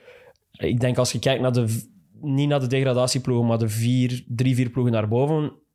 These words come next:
is het al wat moeilijker om in die, je zit daar met veel managers die er al even zitten en die wel wat, wat vaste pionnen hebben op vaste plaatsen. Terwijl dat ik denk, bij Luton ligt het zo wijd open.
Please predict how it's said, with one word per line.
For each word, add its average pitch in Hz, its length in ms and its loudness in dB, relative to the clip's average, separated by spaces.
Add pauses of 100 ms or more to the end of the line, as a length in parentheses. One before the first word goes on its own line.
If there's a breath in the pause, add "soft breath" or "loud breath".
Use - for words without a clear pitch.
is 127 120 -2
het - 100 -2
al 120 140 4
wat 113 80 2
moeilijker 135 360 0
om 131 140 2
in 123 80 2
die, 113 220 -2 (760 loud breath)
je - 100 -2
zit 113 100 0
daar 123 120 0
met 123 120 0
veel 127 140 2
managers 131 320 0
die 123 120 0
er 123 60 2
al 113 140 2
even 123 260 -2
zitten 147 280 0
en 127 120 0
die 123 140 2
wel 117 320 2
wat, 117 520 2
wat 113 200 2
vaste 120 400 0
pionnen 120 380 0
hebben 135 220 0
op 120 120 -2
vaste 120 320 -2
plaatsen. 135 420 0 (760 loud breath)
Terwijl 113 340 2
dat 107 120 2
ik 101 80 -2
denk, 120 220 2
bij 117 120 2
Luton 131 640 0
ligt 120 200 0
het 113 120 0
zo 127 160 0
wijd 127 220 2
open. 131 360 0